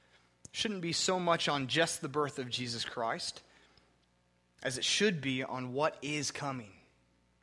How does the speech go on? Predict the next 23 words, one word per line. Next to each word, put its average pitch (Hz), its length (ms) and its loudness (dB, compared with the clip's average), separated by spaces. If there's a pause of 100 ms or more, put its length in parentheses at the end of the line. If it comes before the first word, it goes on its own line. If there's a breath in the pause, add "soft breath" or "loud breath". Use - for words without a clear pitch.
(280)
Easter. 127 460 -2 (1600)
Revelation 175 520 8
twelve, 156 640 10
if 151 180 -2
it 147 80 0
should 190 300 8
be 175 120 4
read 165 300 10
as 147 160 6
the 151 80 2
birth 160 340 4
narrative, 147 540 0 (680 soft breath)
isn't 208 280 6
where 214 160 12
the 196 80 8
story, 160 680 8 (200)
isn't 196 280 6
where 196 160 10
the 180 80 6
story 170 480 6
ends. 131 480 -4 (1120)
Revelation 240 500 10
twelve 165 540 4